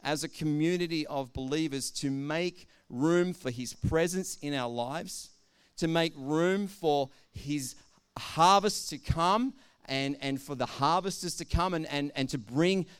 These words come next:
people that are perishing in this world into a relationship with Jesus Christ, to make room for us as a body of believers to have grace and love and humility with one another, to allow room in our lives that,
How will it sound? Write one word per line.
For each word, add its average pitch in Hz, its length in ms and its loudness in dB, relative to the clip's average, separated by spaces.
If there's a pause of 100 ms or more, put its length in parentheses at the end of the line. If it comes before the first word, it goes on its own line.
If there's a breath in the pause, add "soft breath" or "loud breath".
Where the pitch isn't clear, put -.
(120 loud breath)
people 208 480 2 (220 loud breath)
that 147 120 2
are 139 40 4
perishing 180 500 2
in 170 80 0
this 160 180 -2
world 170 300 4 (300 loud breath)
into 185 440 2
a 175 40 2
relationship 151 760 -2
with 151 120 -8
Jesus 156 380 -4
Christ, 170 420 -2
to 175 60 0
make 185 380 0
room 190 560 0 (240 loud breath)
for - 280 2
us 208 400 0
as 160 260 -2
a 156 40 0
body 170 380 2
of 139 160 -2 (220 soft breath)
believers 190 720 2 (260 loud breath)
to 180 120 2
have 160 260 0
grace 175 580 0 (160 loud breath)
and 143 200 0
love 185 560 6 (140 soft breath)
and 156 200 -2
humility 185 640 2
with 175 200 -4
one 170 180 0
another, 175 340 0
to 185 240 0
allow 180 360 4 (280 loud breath)
room 180 640 8
in 185 140 2
our 220 220 2
lives 175 340 4
that, 175 160 -2